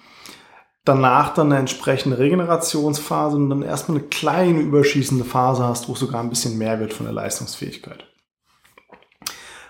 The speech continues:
Bei der Regeneration geht's aber erstmal nur darum, wieder aufs Ausgangslevel zurückzukommen. Und der entscheidende Punkt ist, wie bei so vielen Dingen im Leben, dann die Balance.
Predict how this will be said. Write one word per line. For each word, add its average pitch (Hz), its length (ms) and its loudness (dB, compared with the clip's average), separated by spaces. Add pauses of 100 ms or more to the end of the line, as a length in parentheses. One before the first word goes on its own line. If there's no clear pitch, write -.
(120)
Bei 127 80 2
der 131 80 6
Regeneration 156 600 6
geht's 147 140 4
aber 139 140 4
erstmal 135 320 4
nur 131 100 2
darum, 123 680 0
wieder 123 200 2
aufs 117 180 2
Ausgangslevel 117 720 -2
zurückzukommen. - 680 -10 (1500)
Und 143 600 2 (300)
der 151 40 4
entscheidende 147 440 4
Punkt 190 380 0
ist, - 560 -6
wie 123 60 2
bei 131 100 4
so 123 180 -2
vielen 160 400 2
Dingen 170 220 4
im 156 140 0
Leben, 143 340 2
dann 135 520 -4
die 127 60 -6
Balance. 123 600 2